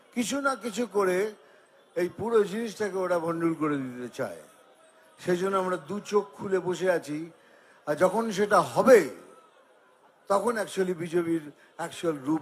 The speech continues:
দেখতে পাবেন। এখন যারা আমরা বসে আছি,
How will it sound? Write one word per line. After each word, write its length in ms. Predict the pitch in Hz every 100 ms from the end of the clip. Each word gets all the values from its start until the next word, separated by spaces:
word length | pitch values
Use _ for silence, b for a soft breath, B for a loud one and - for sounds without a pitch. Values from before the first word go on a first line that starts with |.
| 135
দেখতে 280 | 143 - 123
পাবেন। 440 | 120 101 90 80 - _ _ _ _ _ _ 143
এখন 260 | 143 165
যারা 200 | 160 156
আমরা 220 | 156 156
বসে 340 | 139 143 139 175
আছি, 400 | 160 - 135